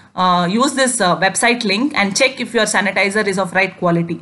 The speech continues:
So there is a red, uh, symbol there where hand sanitizer consumer should not use is there. You have to click there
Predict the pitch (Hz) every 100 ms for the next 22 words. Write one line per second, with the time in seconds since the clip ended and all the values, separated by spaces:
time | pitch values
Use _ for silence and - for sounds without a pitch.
0 | - _ - 240 226 254 269 294 208 208
1 | 214 185 185 185 170 170 170 180 214 233
2 | 247 196 185 214 202 208 208 214 233 240
3 | 220 220 208 202 220 208 185 214 208 208
4 | 208 196 196 208 247 254 233 208 185 170
5 | 190 285 233 220 233 311 320 175 175 320